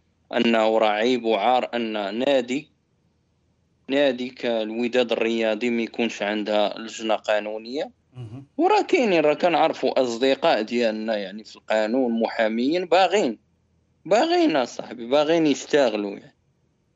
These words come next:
Speaker 1: آه، ما عرفتش انا هاد الامور هادي. كنتمنى كما قال الاخ حمزه ان هناك اشتغال على هاد القضيه مستقبلا، وهذا شيء ان شاء الله غادي يفرحنا. آه، هاد الشيء خصو يكون الاخ كريم، لان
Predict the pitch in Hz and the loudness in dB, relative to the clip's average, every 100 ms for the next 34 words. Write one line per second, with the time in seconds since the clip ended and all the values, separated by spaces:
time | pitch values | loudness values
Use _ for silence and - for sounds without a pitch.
0 | - 143 151 165 165 240 - - 165 160 | -6 -2 0 2 2 0 -4 -6 -2 0
1 | 143 139 - 147 143 156 127 131 127 131 | -2 -4 -4 -4 0 0 0 0 -2 -2
2 | 123 151 139 165 165 123 120 123 - 127 | -4 -4 -4 -2 0 0 0 -2 -4 -2
3 | 127 123 120 - 117 - - 123 113 147 | -2 0 -2 -2 -6 -6 -4 -2 0 -2
4 | - _ _ _ _ _ _ 135 127 123 | -4 _ _ _ _ _ _ -4 0 0
5 | 123 127 127 - - 123 117 117 104 113 | 2 0 0 -4 0 0 2 0 2 0
6 | 110 - 113 107 113 117 113 - - 123 | 0 -2 -2 -2 -2 -2 -2 -6 -6 0
7 | 117 135 180 - - _ _ _ - 165 | 2 4 2 0 -10 _ _ _ 0 2
8 | 196 170 156 - 160 - 127 117 139 120 | 4 2 0 0 -2 -2 -6 -4 -4 -2
9 | 123 120 120 123 - 117 120 - 156 233 | -2 -2 -2 -4 -2 -2 -2 -2 0 -2
10 | - _ _ _ _ _ - 85 82 80 | -4 _ _ _ _ _ -4 -2 0 -2
11 | 69 50 - _ - 131 160 160 - 185 | -6 -12 -12 _ -6 0 0 0 -2 0
12 | 165 - - 165 160 160 156 143 139 - | 0 0 2 2 2 2 2 4 2 0
13 | - - 139 139 147 135 - 131 131 123 | -4 0 2 2 2 2 0 0 2 0